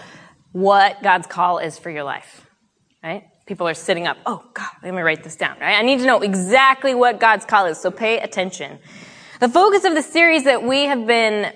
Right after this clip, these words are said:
looking at, looking at is the idea that you've been called, but it's not about you. It's not about you. Instead, your calling is a lot more about the one who calls, the caller,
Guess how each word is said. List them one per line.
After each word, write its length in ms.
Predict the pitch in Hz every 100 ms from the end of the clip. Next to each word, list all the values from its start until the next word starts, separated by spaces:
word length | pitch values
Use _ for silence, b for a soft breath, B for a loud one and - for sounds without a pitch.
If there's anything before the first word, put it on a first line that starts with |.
| -
looking 380 | 233 294 269 208
at, 280 | 185 - 196
looking 240 | 330 359
at 180 | 240 190
is 100 | 220
the 160 | 254 240
idea 720 | 226 214 269 302 269 226 190 - _ _ _ _ _ - -
that 120 | 226
you've 140 | 262 302
been 120 | 370
called, 360 | - 269 294
but 120 | 247 220
it's 200 | - 247
not 280 | 262 269
about 540 | 262 196 196 190 - 156
you. 340 | 160 127 175 - _ _ _ _ _ _ _
It's 140 | -
not 280 | 277 311 330
about 360 | 247 254 254 196
you. 180 | 214 202
Instead, 680 | 202 196 - 262 277 240
your 180 | 220 240
calling 480 | 240 - 254 269 262
is 140 | 233
a 40 | 214
lot 240 | 226 226
more 220 | 214 208
about 300 | - 185 190
the 60 | 196
one 420 | 190 202 214 208
who 180 | 185 214
calls, 680 | - - 185 139 113 156 - _
the 80 | 185
caller, 920 | - 190 175 170 - 185 165 135 196